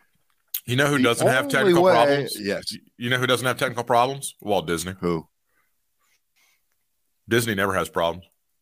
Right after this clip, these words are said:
Speaker 1: Uh, E S P N, always perfect every single time. Disney Plus, every time you stream it, boom, there it is. Every single time.
Speaker 2: Well,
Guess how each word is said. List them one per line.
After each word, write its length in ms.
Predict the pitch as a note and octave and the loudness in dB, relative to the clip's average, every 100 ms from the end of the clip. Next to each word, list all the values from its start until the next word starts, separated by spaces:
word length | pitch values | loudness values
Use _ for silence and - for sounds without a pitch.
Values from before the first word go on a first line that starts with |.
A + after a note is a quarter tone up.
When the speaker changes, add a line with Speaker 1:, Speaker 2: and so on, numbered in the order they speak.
| _ _ | _ _
Speaker 1:
Uh, 320 | G2 G#2 F#2+ - | 0 0 0 0
E 100 | A2 | -2
S 120 | A2 | -2
P 180 | - A2 | -2 0
N, 180 | A#2 G#2 | 0 -2
always 280 | - G2 F#2 | -2 -2 -2
perfect 480 | - G2 F#2 F#2+ - - | -2 -4 -4 -12 -16 -10
every 120 | G2 | -8
single 220 | - G#2+ | -6 -6
time. 360 | G#2 F2+ E2 F#2 | -4 -4 -4 -2
Disney 240 | A2 A2 | -2 0
Plus, 340 | G#2+ A2 A2+ - | 0 0 0 0
every 140 | G2 | -2
time 160 | G#2+ G#2+ | -2 -2
you 60 | G#2+ | -4
stream 300 | G2 F2+ F#2 | -4 -4 -6
it, 100 | - _ - _ _ | -10 _ -20 _ _
boom, 440 | D#2+ G2+ G2 - _ | 0 0 0 -6 _
there 160 | F2+ F#2 | 0 2
it 60 | G2+ | 4
is. 240 | G#2 - - - - - - - - - - - D3+ G3 F#3+ - - - - _ _ _ _ _ _ E2+ _ _ _ _ _ _ - - - - - - - - - - - | 2 -2 -14 -20 -16 -12 -12 -12 -14 -14 -18 -16 -14 -14 -14 -20 -20 -20 -20 _ _ _ _ _ _ -20 _ _ _ _ _ _ -20 -20 -20 -20 -20 -16 -14 -14 -18 -14 -8
Every 180 | F2 F2 | -6 -2
single 220 | G#2+ G#2+ | -2 0
time. 260 | A#2 G2 F#2+ - - - - - - - - _ _ _ - _ _ _ - - | 0 -2 -4 -16 -20 -20 -20 -20 -20 -20 -20 _ _ _ -20 _ _ _ -20 -2
Speaker 2:
Well, 160 | A#2 | -2